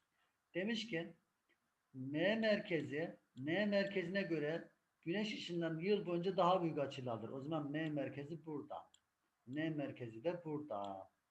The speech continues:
Evet, devam edelim.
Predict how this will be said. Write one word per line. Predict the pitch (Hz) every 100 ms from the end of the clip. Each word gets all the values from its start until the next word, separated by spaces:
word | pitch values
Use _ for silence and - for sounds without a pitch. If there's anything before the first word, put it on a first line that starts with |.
| _ _ _ _ _ _ _ _ _ _ 208
Evet, | 196 175 175
devam | 190 208 202
edelim. | 175 147 151 180